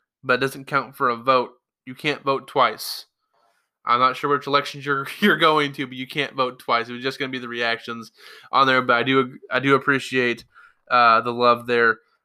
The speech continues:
on the post. Um, and let me just look to see what we're at. I think we're at fifteen hundred,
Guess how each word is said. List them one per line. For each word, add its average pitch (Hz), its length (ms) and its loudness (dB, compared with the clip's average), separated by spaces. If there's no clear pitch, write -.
on 139 200 2
the 131 80 -2
post. 123 580 0
Um, 113 640 0
and 117 100 -12
let 151 120 -4
me 170 80 -6
just 143 160 -8
look 139 180 -2
to 131 60 -16
see 135 300 -6
what 131 140 -6
we're 127 140 4
at. 127 140 6
I 123 80 2
think 160 160 -2
we're 160 160 4
at 143 180 2
fifteen 175 360 -4
hundred, 160 300 2